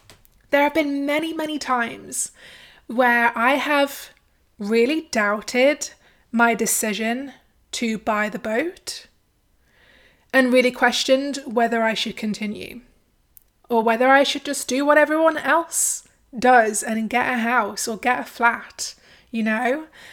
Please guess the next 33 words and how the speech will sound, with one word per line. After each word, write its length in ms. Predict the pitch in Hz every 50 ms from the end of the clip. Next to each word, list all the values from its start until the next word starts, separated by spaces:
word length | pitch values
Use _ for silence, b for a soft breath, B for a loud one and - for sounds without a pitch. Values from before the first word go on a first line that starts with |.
| B B -
Um, 420 | 254 254 254 254 247 247 254 247 254
or 300 | 262 254 254 254 247 254
maybe 360 | 254 202 240 254 262 247 277 269
I 60 | 269
should 220 | 262 - 285 247
have 80 | 262 269
just 200 | 277 269 - -
bought 220 | 262 277 277 277
a 40 | 262
van 380 | 214 202 247 262 277 254 240 226
and 160 | 220 220 214
converted 480 | - 240 240 233 240 247 240 247 247
a 60 | 262 262
camper 320 | - - 254 254 - 262
van 180 | 254 247 240 233
instead. 500 | 233 233 220 - - 247 226 226 220 226
And 160 | 233 233 214
so 280 | - 247 240 233 240 240 B B B B B B
there 140 | - 254 262
have 80 | 262 262
been 240 | 277 269 262 254
many 240 | 254 254 269 277 285
times 340 | 269 - 262 262 254 240 -
when 100 | 240 226
I've 220 | 226 214 - - -
had 200 | 247 247 247 -
these 260 | 254 240 240 214 -
doubts 460 | - 214 202 214 233 269 269 - -
about 240 | 247 247 247 262 254
whether 240 | 247 240 233 233 233
I 80 | 226
should 240 | - - - 240 240
continue, 880 | - 214 208 208 - 269 302 294 285 285 294 294 294 294 294 302 294